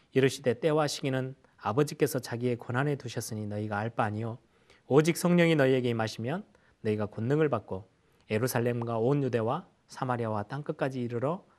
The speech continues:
내 증인이 되리라." 하시니라. 아멘.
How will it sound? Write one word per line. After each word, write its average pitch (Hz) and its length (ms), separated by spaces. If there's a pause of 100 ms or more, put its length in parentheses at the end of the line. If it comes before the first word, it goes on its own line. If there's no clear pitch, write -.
(120)
내 104 140
증인이 123 400
되리라." 120 460 (220)
하시니라. 98 600 (420)
아멘. 107 300